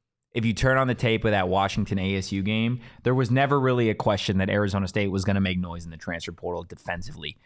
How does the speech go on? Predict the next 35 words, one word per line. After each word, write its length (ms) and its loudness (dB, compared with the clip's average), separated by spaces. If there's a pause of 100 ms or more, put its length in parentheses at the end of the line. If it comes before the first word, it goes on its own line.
(160)
because 480 0 (400)
you 180 2
knew 460 4
that 180 2
this 140 0
system 520 0
and 160 0
this 120 -2
scheme 420 2
and 100 2
this 140 0
coaching 400 2
staff 480 0 (400)
were 100 4
building 400 2
something 480 0 (380)
in 160 4
that 220 0
group, 260 0
in 140 2
that 180 2
unit, 400 2 (480)
that 240 0
was 140 2
going 300 4
to 80 2
last. 500 -2 (180)
Moving 420 4
to 80 2
the 80 2
Big 220 0
twelve, 420 2 (200)
you've 180 2
seen 280 2
guys, 360 0